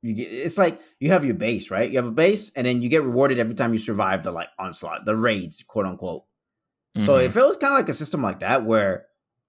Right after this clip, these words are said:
Speaker 1: it's like Call of Duty Zombies. You get attacked overnight, over time, right? Your base gets attacked,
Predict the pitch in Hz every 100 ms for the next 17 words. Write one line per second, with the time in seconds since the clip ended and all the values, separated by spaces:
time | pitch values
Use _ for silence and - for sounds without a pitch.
0 | _ 131 147 123 - - 139 180 160 123
1 | 117 110 92 87 - 110 131 117 127 107
2 | 107 - 113 101 92 85 - 95 92 101
3 | 85 85 87 - 113 104 120 131 123 -
4 | - 98 85 -